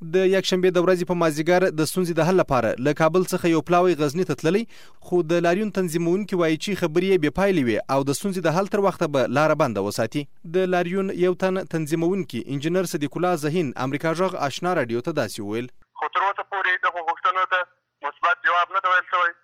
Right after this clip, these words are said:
Speaker 2: نو په لحاظه مظاهره دوام لري. نو دغه دوه کلي څنګ په څنګ پراته دي، د اوبو شریکان ول او خپل منځ کې هیڅ مشکل نه لرل.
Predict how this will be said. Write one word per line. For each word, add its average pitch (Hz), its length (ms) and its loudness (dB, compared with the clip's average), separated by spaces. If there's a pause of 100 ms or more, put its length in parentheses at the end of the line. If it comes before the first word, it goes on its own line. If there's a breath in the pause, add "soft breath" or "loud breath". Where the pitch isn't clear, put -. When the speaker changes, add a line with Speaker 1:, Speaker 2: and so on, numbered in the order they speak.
(260)
Speaker 2:
نو 139 220 0 (480)
په 147 160 -2
لحاظه 170 400 2 (480)
مظاهره 160 460 0
دوام 131 260 2
لري. - 140 -2 (280)
نو 220 180 2
دغه 214 200 2
دوه 214 160 0
کلي 208 240 -4
څنګ 202 160 0
په 202 120 -6
څنګ 202 160 -2
پراته 190 280 -2
دي، - 100 -4
د 180 100 -2
اوبو 190 280 -4
شریکان 190 420 2
ول 185 140 0 (400 loud breath)
او 147 60 0 (100)
خپل 190 220 -4
منځ 185 160 0
کې - 120 -4
هیڅ 196 100 -4 (100)
مشکل 190 260 -4
نه 180 140 0
لرل. 185 200 -2